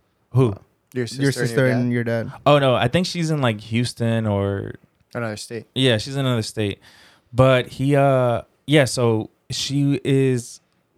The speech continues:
Speaker 1: I don't even know how she is. I think she was, she's a couple years young. I think she's in her twenties now.
Speaker 2: Mm-hmm.
Speaker 1: But she's, like, a couple years
Speaker 2: Yeah,
Speaker 1: younger
Speaker 2: like
Speaker 1: than me.
Speaker 2: five, six
Speaker 1: Yeah,
Speaker 2: years.
Speaker 1: probably something like that. So, um,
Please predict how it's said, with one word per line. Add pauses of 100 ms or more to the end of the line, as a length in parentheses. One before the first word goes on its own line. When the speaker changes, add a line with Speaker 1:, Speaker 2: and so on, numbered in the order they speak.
(800)
Speaker 1:
I
don't
even
know
how
she
is.
I
think
she
was, (1800)
she's
a
couple
years
young.
I
think
she's
in
her
twenties
now. (260)
Speaker 2:
Mm-hmm.
Speaker 1:
But
she's,
like,
a
couple
years
Speaker 2:
Yeah,
Speaker 1:
younger
Speaker 2:
like
Speaker 1:
than
me.
Speaker 2:
five,
six
Speaker 1:
Yeah,
Speaker 2:
years.
Speaker 1:
probably
something
like
that. (540)
So,
um,